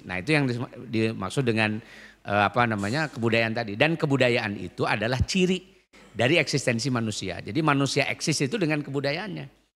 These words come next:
Jadi kalau manusia dia tidak punya kebudayaan berarti nggak eksis gitu kan. Dia bukan manusia sebenarnya. Manusia hanya mengandalkan nafsunya saja, nafsu kebinatangannya, nafsunya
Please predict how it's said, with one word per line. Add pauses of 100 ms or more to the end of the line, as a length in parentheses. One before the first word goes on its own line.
(260)
Jadi
kalau
manusia
dia
tidak
punya (640)
kebudayaan
berarti
nggak
eksis
gitu
kan.
Dia
bukan
manusia
sebenarnya. (320)
Manusia
hanya
mengandalkan
nafsunya
saja,
nafsu
kebinatangannya,
nafsunya